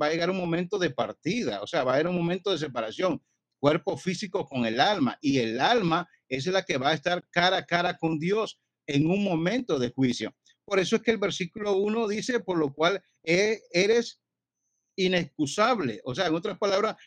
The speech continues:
no hay excusa, no hay justificación. Ya todos conocen a Dios, conocen de que Dios va a ser, es un Dios de justicia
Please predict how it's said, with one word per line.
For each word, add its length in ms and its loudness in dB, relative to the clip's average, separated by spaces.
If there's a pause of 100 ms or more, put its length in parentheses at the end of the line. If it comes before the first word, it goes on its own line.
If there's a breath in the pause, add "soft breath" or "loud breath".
no 300 2
hay 80 4
excusa, 560 -2
no 180 0
hay 100 -4
justificación. 1120 -2 (320)
Ya 220 2 (100)
todos 400 6
conocen 680 0
a 80 2
Dios, 480 0 (500)
conocen 680 4
de 100 -4
que 160 2
Dios 360 2
va 240 0
a 60 2
ser, 300 -2
es 280 0
un 140 0
Dios 160 0
de 120 -2
justicia 580 -4